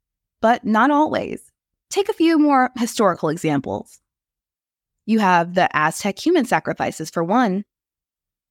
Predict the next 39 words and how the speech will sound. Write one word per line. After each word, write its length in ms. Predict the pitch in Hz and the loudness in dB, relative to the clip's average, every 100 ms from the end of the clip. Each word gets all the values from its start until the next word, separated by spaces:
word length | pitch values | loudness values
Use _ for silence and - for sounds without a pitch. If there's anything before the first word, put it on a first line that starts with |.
| _ - | _ -2
Yeah, 440 | 220 208 185 196 - - | 2 2 0 -2 -4 -2
the 140 | - | 2
Aztecs 640 | 247 330 - 185 226 - _ - | 2 0 0 -2 -2 -12 _ -2
practiced 380 | 226 - 208 | -2 0 -2
human 220 | - 208 185 | 0 0 2
sacrifices 680 | 196 202 185 170 180 185 | 0 -2 0 0 0 0
on 120 | 180 | 2
a 60 | 170 | 2
significant 640 | - 175 208 - 254 175 | 0 2 2 2 0 -2
scale 340 | - 160 139 151 | -2 0 0 0
as 100 | - | -2
part 200 | - 165 | -2 0
of 40 | |
their 120 | 160 | 0
religious 440 | 151 160 165 160 165 | 2 0 -2 -4 -6
rituals 460 | 156 160 117 170 180 | -4 -2 -2 -2 0
early 260 | 185 185 | 2 2
on. 400 | 202 233 - - - _ _ _ _ - | 2 2 0 -6 -12 _ _ _ _ -2
Captives 460 | 285 302 226 175 | -2 2 0 0
from 300 | - 180 175 | 0 0 2
wars 380 | 180 214 190 175 | 2 2 2 0
and 100 | 170 | 0
even 240 | 220 214 | 2 2
members 320 | 202 185 185 180 | 4 4 2 0
of 80 | |
their 160 | 185 - | 0 0
own 160 | 180 185 | 0 -2
society 640 | 180 - 185 190 156 143 | -4 -2 0 2 0 -2
were 60 | - | -4
sometimes 480 | - 175 - 170 170 | -2 -2 0 -2 0
sacrificed 640 | 151 - 165 156 165 - | -2 -2 -2 -2 -2 -2
to 100 | 156 | -2
appease 380 | 170 - 175 - | -2 -2 -2 0
their 140 | 160 | -2
gods, 540 | 170 160 156 - 208 _ _ _ - | 2 2 2 -2 -6 _ _ _ -2
often 320 | 214 - 190 | -2 0 0
in 240 | 175 165 | 2 0
gruesome 460 | 165 196 202 165 160 | 0 0 0 -2 -2
ways. 400 | 147 67 - | -2 -4 -10